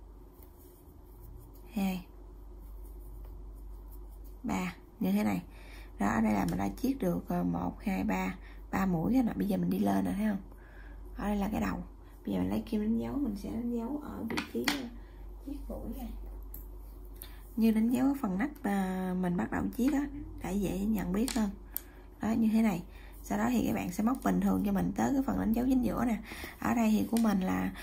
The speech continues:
mình đếm số cụm rồi, như một cái hàng như vậy mình đếm một cụm nè. Một, hai, ba, bốn, năm, sáu, bảy, tám, chín. Thì mình đánh dấu phần cái hai cái cụm chính giữa nó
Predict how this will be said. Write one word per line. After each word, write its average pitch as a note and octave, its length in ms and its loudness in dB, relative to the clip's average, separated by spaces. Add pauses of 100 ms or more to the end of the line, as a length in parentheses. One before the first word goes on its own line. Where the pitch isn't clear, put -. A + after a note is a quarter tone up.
(220)
mình F#3+ 120 4
đếm A#3 200 6
số C#4 180 2
cụm E3+ 220 2
rồi, G3 180 6
như G3 260 4
một G3 400 2
cái A#3+ 140 2
hàng G#3+ 260 4
như G3 80 0
vậy F#3+ 140 2
mình F3 120 2
đếm A3+ 140 4
một G3 140 4 (120)
cụm E3+ 240 2
nè. F#3 100 2 (480)
Một, F3+ 340 2
hai, A3 280 4
ba, G#3 420 2
bốn, G#3 300 4 (160)
năm, G#3+ 360 2
sáu, G#3 460 -2
bảy, - 320 -6
tám, G#3+ 280 0
chín. C#4 280 4 (440)
Thì G#3 120 2
mình F#3 140 2
đánh G#3 180 2
dấu C4 280 4
phần - 240 0
cái A#3+ 120 0
hai A3+ 260 2
cái B3 140 -4
cụm F3+ 220 2
chính A#3 200 2
giữa G#3+ 280 2
nó A#3+ 120 4